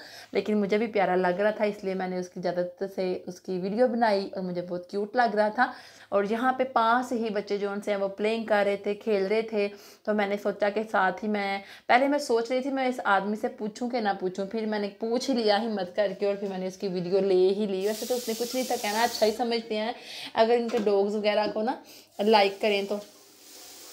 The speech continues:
अगर आपने, अ, पहला कोई वीडियो मेरी देखी होगी तो आपको पता होगा कि ये जो कपड़े हम लोगों ने पहने हुए हैं ना, ख़ास करके बच्चों ने, ये पाकिस्तान से आए थे। फजर का ये जो सा ड्रेस है ये ईसा के लिए आया था,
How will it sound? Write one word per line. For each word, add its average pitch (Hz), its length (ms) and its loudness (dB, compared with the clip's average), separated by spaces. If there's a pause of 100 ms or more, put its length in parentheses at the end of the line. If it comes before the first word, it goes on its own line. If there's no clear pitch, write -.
(800)
अगर 247 260 4
आपने, 269 520 2
अ, 226 180 6
पहला 240 400 0
कोई 240 320 0
वीडियो 226 320 0
मेरी 233 180 0
देखी 208 360 0
होगी 214 240 2
तो 220 120 0
आपको 214 280 4
पता 208 320 2
होगा 208 380 4
कि 220 140 -4
ये 214 180 0
जो 196 160 -4
कपड़े 202 380 -4
हम 220 160 -2
लोगों 185 240 -2
ने 202 100 -2
पहने 202 320 0
हुए 226 200 0
हैं 185 120 2
ना, 226 80 0
ख़ास 196 340 0
करके 196 300 0
बच्चों 185 400 -2
ने, 196 160 -4
ये 190 140 -2
पाकिस्तान 214 720 0
से 208 140 -2
आए 185 180 2
थे। 220 140 -6
फजर 190 300 -2
का 202 140 -2
ये 202 200 0
जो 190 280 -2
सा 196 120 -2
ड्रेस 185 420 0
है 196 180 4
ये 214 40 0
ईसा 202 340 0
के 233 140 -4
लिए 220 180 0
आया 196 200 4
था, 226 280 -2